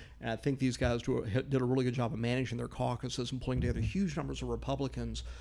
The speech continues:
to do stuff Republicans would never otherwise do, you know, taxes, policy, right? Um,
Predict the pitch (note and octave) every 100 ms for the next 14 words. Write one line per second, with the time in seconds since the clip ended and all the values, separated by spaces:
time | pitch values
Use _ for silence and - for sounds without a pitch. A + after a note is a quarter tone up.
0 | - - B2+ C#3+ - C#3 B2+ B2 - B2
1 | B2 - A#2 A#2+ C3 B2+ B2 B2 A#2 A2
2 | G#2+ - A2+ A#2 - - G#2+ G#2+ - A#2
3 | - G#2+ G#2+ A2+ - C#2+ F#2 A2 C#3+ -
4 | - - - - - A#2+ A#2 A2+ A2